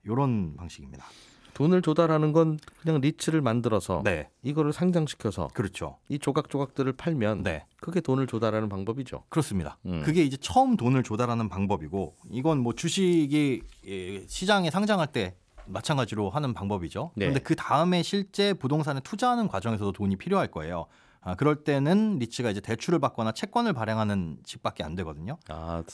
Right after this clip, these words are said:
Speaker 2: 건물 하나 더 사고 싶다, 리츠가.
Speaker 1: 혹은 뭐, 중간에 잠깐 자금이
Speaker 2: 음,
Speaker 1: 필요하다.
Speaker 2: 더 필요하면
Speaker 1: 네.
Speaker 2: 은행에서 대출 받을 텐데.
Speaker 1: 그렇습니다. 혹은
Speaker 2: 음.
Speaker 1: 채권을 발행해야 되고,
Speaker 2: 예.
Speaker 1: 다만 이제 씨피, 기업 어음은 발행이 불가능합니다.
Speaker 2: 음.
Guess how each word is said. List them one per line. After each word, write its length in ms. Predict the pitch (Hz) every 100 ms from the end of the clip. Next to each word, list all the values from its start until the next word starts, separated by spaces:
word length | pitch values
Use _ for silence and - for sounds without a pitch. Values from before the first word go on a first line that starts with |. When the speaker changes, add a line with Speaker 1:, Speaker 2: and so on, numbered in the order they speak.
| -
Speaker 2:
건물 320 | 123 135 131
하나 160 | 123 123
더 140 | 101
사고 220 | 110 101
싶다, 260 | 95 - 101
리츠가. 640 | 85 - 82 80 85 92
Speaker 1:
혹은 320 | 220 214 220
뭐, 140 | 170 135
중간에 280 | 147 147
잠깐 380 | 143 - - 165
자금이 540 | - 95 110 104 90 85
Speaker 2:
음, 20 | _
Speaker 1:
필요하다. 400 | 160 156 127 85
Speaker 2:
더 60 |
필요하면 560 | 85 92 98 92 98 101
Speaker 1:
네. 240 | 92 80 80
Speaker 2:
은행에서 360 | 156 156 143
대출 280 | 113 98 104
받을 220 | 90 80
텐데. 380 | 78 78 69 80
Speaker 1:
그렇습니다. 500 | 71 - - 85 76
혹은 180 | 139 139
Speaker 2:
음. 20 |
Speaker 1:
채권을 380 | 131 185 196 170
발행해야 400 | 98 104 113 110
되고, 440 | 85 78 170 220 -
Speaker 2:
예. 260 | 85 76 98
Speaker 1:
다만 520 | - 135 190 214 175
이제 140 | - 104
씨피, 380 | - 104 - -
기업 280 | 143 190 104
어음은 340 | 131 190 165
발행이 280 | 90 110 101
불가능합니다. 680 | 95 107 135 95 71 73 -
Speaker 2:
음. 220 | 80 67